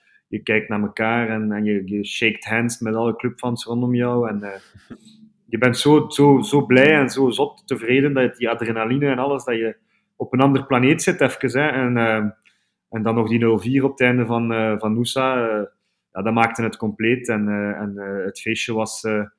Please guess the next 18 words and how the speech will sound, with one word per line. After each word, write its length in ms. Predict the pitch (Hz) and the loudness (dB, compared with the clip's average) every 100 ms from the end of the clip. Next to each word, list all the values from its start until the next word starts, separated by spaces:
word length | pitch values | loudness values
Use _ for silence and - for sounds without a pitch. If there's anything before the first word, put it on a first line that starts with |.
| _ _ _ | _ _ _
in 180 | 113 117 | -8 -6
het 140 | 110 | -6
vak, 300 | - 117 - | -4 -4 -4
eh, 420 | 120 113 113 110 107 | -4 -2 -2 -2 -2
ja, 200 | 107 110 | -4 -4
is 160 | 107 | -6
wel, 280 | 104 107 107 | -4 -2 -2
wel 160 | 113 110 | -2 -6
fameus. 520 | - 107 107 110 - | -4 -4 -2 -4 -6
Eh, 80 | 104 98 | -8 -8
de 80 | 101 | -6
mensen 320 | 104 104 107 | -6 -6 -6
waren 280 | 107 104 107 | -4 -4 -4
allemaal, 420 | 107 107 107 104 | -4 -4 -4 -2
eh, 140 | 104 95 | -4 -4
uitgelaten. 720 | 113 - 117 113 117 117 117 107 | -8 -8 -6 -6 -6 -8 -12 -12
En, 240 | 104 101 | -12 -12
eh, 180 | 98 98 | -12 -16